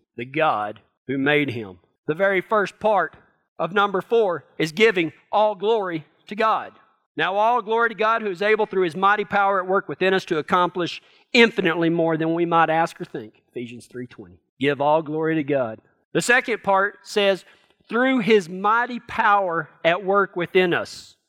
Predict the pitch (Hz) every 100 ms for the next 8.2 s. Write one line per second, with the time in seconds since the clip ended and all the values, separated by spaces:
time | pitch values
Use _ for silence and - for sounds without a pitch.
0 | _ 147 240 254 262 262 254 247 240 _
1 | _ _ _ 151 151 185 208 202 - 180
2 | - 196 196 170 151 151 185 170 - 202
3 | - 185 185 190 151 104 98 104 - _
4 | 160 165 170 208 190 170 170 180 - 214
5 | 233 269 269 - 202 208 214 185 143 135
6 | 220 226 220 - - 120 107 120 _ _
7 | _ _ _ 180 175 175 160 156 220 214
8 | 143 147